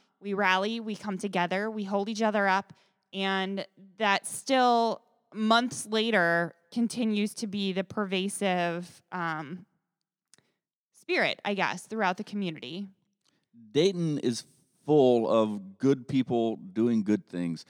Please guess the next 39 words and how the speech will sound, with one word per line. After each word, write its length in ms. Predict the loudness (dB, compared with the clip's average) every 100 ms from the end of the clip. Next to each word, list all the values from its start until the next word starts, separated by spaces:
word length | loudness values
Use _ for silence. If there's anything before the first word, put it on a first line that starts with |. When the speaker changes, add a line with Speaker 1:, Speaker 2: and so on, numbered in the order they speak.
| _
Speaker 1:
Absolutely. 580 | -8 -6 -8 -8 -6 -2
Speaker 2:
There's 180 | -2 -2
a 80 |
lot 300 | -4 0 2
of 100 | 0
things 200 | 0 -2
to 80 | -2
do 260 | 0 2 2
downtown. 760 | 2 -2 -4 -2 -2 -2 -4 -10 _ _ -2
There 100 | -2
are 80 | -2
great 400 | -4 0 0 2
restaurants 480 | -2 -2 -2 -4
to 80 | -4
gr-, 200 | -6 -6 -6 0
go 180 | 4 4
to. 380 | 4 2 2 0
There's 220 | -2 -2
a 40 |
lot 260 | -4 -2 -2
of 80 | -4 -2
food, 340 | 2 2 2 -4
eclectic 480 | -6 -4 -4 -6 -2
type 240 | -2 -2
food. 360 | -2 0 0 2
Speaker 1:
Oh, 140 | 0
yeah. 320 | 2 0 0 2
Speaker 2:
Uh, 40 |
whatever 340 | 2 2 2 2
you 120 | 0
want, 300 | 2 0 2
you 100 | 2
Speaker 1:
You 60 | 2
Speaker 2:
can 120 | 0
Speaker 1:
can 100 | -2
find 380 | 0 2 2 2
Speaker 2:
find. 0 |
Speaker 1:
it. 440 | 0 0 -8 -4
Speaker 2:
There's, 220 | -2 -2